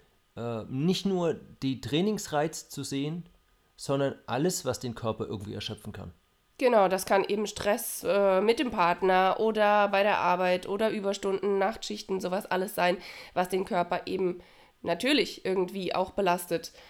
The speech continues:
Speaker 2: Ähm,
Speaker 1: Ja,
Speaker 2: oder
Speaker 1: es
Speaker 2: wenn man Schlafstörungen hat oder so.
Speaker 1: Ja, es kann ja auch,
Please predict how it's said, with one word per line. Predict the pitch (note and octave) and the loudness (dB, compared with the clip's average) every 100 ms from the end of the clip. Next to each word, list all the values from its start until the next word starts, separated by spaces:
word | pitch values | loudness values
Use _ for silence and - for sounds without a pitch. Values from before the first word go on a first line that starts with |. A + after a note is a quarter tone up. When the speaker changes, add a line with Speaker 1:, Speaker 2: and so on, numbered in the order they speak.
| - - | -20 -4
Speaker 2:
Ähm, | F3+ F3 E3 E3 | 0 2 2 0
Speaker 1:
Ja, | - G#2+ | -6 -2
Speaker 2:
oder | F3+ F3+ | 2 4
Speaker 1:
es | E3 | 6
Speaker 2:
wenn | F3 | 6
man | F#3+ | 6
Schlafstörungen | G3 C#3+ D#3 - E3+ F3 F3 G3 | 4 2 0 -2 -4 -2 -2 -2
hat | F3 - | -4 -2
oder | F3+ F3+ | 0 0
so. | F#3 F3+ - | 2 -2 -2
Speaker 1:
Ja, | A#2 A2+ | -2 -2
es | - | -2
kann | B2 | -4
ja | A#2 | -2
auch, | - G#2 | -2 -6